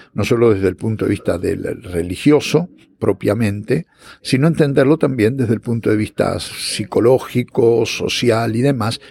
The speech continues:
en relación con la vida de Lutero, porque explica, eh, mucho de lo que es el fundamento sólido de la reforma, que se expresa en los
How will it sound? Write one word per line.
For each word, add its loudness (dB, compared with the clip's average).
en 2
relación 2
con -4
la -2
vida 0
de -4
Lutero, 0
porque -4
explica, -2
eh, -2
mucho 2
de 2
lo -2
que 2
es -2
el 2
fundamento -2
sólido 0
de 2
la 0
reforma, -8
que 2
se 0
expresa 0
en -2
los -8